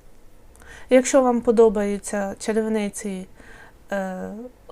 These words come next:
справжні воїни, мужчини, то вам сюди.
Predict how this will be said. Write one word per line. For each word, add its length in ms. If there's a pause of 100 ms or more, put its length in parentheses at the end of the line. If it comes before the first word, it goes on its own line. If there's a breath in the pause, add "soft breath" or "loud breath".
(300)
справжні 800
воїни, 500
мужчини, 880 (2000 loud breath)
то 260
вам 260
сюди. 400